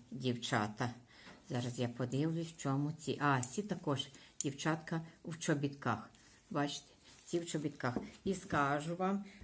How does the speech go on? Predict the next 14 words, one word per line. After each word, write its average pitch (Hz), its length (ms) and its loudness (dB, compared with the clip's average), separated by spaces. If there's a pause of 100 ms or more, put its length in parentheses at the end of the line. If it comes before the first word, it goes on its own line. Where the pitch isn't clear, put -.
що 160 300 2
така 160 640 4 (720)
одна 147 500 6
лялечка, 131 1000 6 (100)
така 160 340 0
дівчинка, 135 1120 2 (300)
йде 156 460 8 (100)
під 151 140 -2
сто 170 260 6
вісімнадцятим 143 1040 2
номером, 185 440 4 (240)
двісті 160 600 2
п'ятдесят 131 600 0
гривень. 117 400 0